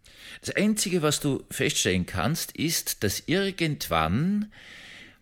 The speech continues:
die Verwaltung zusammengebrochen ist.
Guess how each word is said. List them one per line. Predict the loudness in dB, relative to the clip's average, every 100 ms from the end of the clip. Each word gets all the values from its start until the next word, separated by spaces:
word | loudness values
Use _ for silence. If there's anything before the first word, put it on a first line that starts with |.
| _ _ _ -4
die |
Verwaltung | 0 0 2 4 4 4 2 2 2
zusammengebrochen | 0 4 4 2 0 -4 -8 -10 -8 -8
ist. | -8 -12 -14